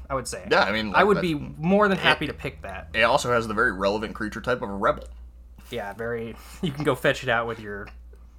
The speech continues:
Speaker 1: I don't know what that, the
Speaker 2: <laughs>
Speaker 1: Lord, yeah.
Speaker 2: Is it Lin
Speaker 1: The,
Speaker 2: City?
Speaker 1: yeah, Lin City. That's the one. The, the Scourge of Standard back in the day.
Speaker 2: So, hey, Rebels may be a tribe again, but so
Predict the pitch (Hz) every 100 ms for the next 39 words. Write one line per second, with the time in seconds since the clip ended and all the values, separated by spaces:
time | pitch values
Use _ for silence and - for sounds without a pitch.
0 | - - 98 95 90 95 92 - - -
1 | 113 104 107 101 104 98 101 - 101 95
2 | 104 131 107 120 147 - - 127 127 110
3 | 135 143 - 123 104 117 - 110 95 98
4 | 95 95 - - - - - - - 151
5 | 139 127 - 135 120 117 110 110 107 113
6 | 113 113 107 107 110 - - - - -
7 | - - - - - - 110 101 101 -
8 | - - - - - - - - - -
9 | - - 143 123 127 165 180 156 143 135
10 | 131 117 113 107 98 98 120 - 151 135
11 | -